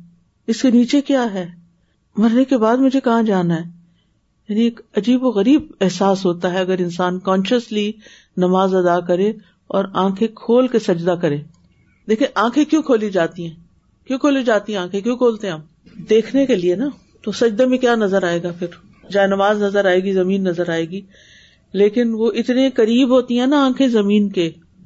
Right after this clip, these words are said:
اس کے علاوہ کسی اور وقت کے ہوتی ہی نہیں۔ تو کانشیسلی انہیں کھولا کرے کہ نہیں، مجھے آنکھیں بند نہیں کرنی، مجھے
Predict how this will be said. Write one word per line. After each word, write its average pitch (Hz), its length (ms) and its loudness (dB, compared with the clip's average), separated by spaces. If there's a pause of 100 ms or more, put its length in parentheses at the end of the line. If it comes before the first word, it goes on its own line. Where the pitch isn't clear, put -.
(120)
اس 247 180 -2
کے 262 140 2
علاوہ 226 320 4
کسی 233 300 0
اور 226 200 2
وقت 208 360 -2
کے 226 100 4
ہوتی 180 420 2
ہی 226 60 6
نہیں۔ 156 240 2 (800)
تو 262 100 0
کانشیسلی 254 600 2
انہیں 294 180 6
کھولا 277 320 4
کرے 151 240 -2 (500)
کہ 254 80 2
نہیں، 285 140 6
مجھے 285 180 6
آنکھیں 269 220 2
بند 247 220 0
نہیں 285 120 2
کرنی، 170 280 0 (340)
مجھے 214 160 2